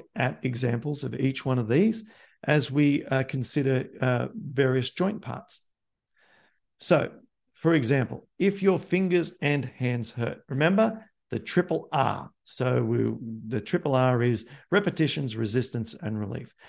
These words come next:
So repetitions, we ju-, might just want to stand up and bend over at the waist and just move our arms back and forth, back and forth, back and forth, and then letting those fingers flick out at the end so that they're getting, uh,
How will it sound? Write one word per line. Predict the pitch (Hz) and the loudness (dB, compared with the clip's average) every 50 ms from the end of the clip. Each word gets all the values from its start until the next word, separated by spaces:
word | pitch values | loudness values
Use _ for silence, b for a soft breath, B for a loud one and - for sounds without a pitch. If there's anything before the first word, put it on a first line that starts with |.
| B B B B B | B B B B B
So | - 165 151 | 0 2 4
repetitions, | 139 170 220 214 196 156 - 190 208 190 - 196 185 165 - b b b b b _ | 6 6 6 6 4 2 4 4 4 4 4 2 0 0 -2 b b b b b _
we | 143 160 175 151 | 4 6 6 6
ju-, | 151 156 | 4 2
might | 127 139 147 156 151 147 | 4 4 4 4 4 4
just | - 143 135 - - | 0 0 -2 0 0
want | 139 135 127 113 | 0 0 0 0
to | 127 107 | -2 -6
stand | - - - - 143 135 135 143 143 127 | -6 -8 -6 -4 -4 -2 -2 0 2 2
up | 131 131 127 | 2 2 2
and | 120 117 110 | 0 0 2
bend | 131 131 131 127 | 2 2 2 4
over | 131 131 127 110 123 | 2 2 2 0 -2
at | - | -4
the | - | -4
waist | 120 131 147 156 156 151 B B B B B B - | -2 2 2 4 2 2 B B B B B B -2
and | - 151 151 | 0 2 2
just | 165 143 143 | 2 2 2
move | 151 151 180 190 190 170 | 4 4 6 6 6 6
our | 170 160 156 143 135 | 4 4 4 4 4
arms | 131 135 127 120 104 | 2 2 0 -2 0
back | - 156 156 156 - | 2 2 2 2 0
and | 139 123 | -2 -4
forth, | - - 131 127 120 120 117 - | -4 -4 -2 0 0 0 -2 -2
back | - 139 143 - 147 | -2 -2 -2 0 -2
and | 127 110 | -4 -4
forth, | - 127 123 117 113 - | -2 0 0 0 0 0
back | - 131 135 - | -2 -4 -2 -2
and | 131 117 - | -6 -8 -6
forth, | - 117 117 117 113 - - | -4 -2 -2 -2 -2 -4 -4
and | - 123 120 | -2 -2 0
then | 120 117 113 117 B B B B - - - _ - | 0 -2 -4 -6 B B B B -20 -20 -20 _ 0
letting | - 143 160 175 175 165 147 | 4 4 4 6 4 2 2
those | 135 135 135 117 - | 2 2 2 0 -2
fingers | - - 127 123 120 113 120 98 - | -4 -4 -2 -2 0 -2 -2 -4 -6
flick | - - - 165 170 165 165 | -12 -10 -6 -4 -4 -2 -2
out | 139 127 127 127 127 | 0 0 0 0 -2
at | 127 123 - | -4 -4 -6
the | 123 113 117 | -4 -2 0
end | 127 120 120 113 B B B B B B - | 0 0 0 -2 B B B B B B -6
so | - 143 135 | -2 0 0
that | 131 - | 0 0
they're | 131 131 131 | 0 -2 0
getting, | 113 117 135 131 135 135 131 b b b b b _ - | 2 2 2 2 2 0 -2 b b b b b _ -2
uh, | 113 113 113 110 107 113 | 0 0 2 0 0 -2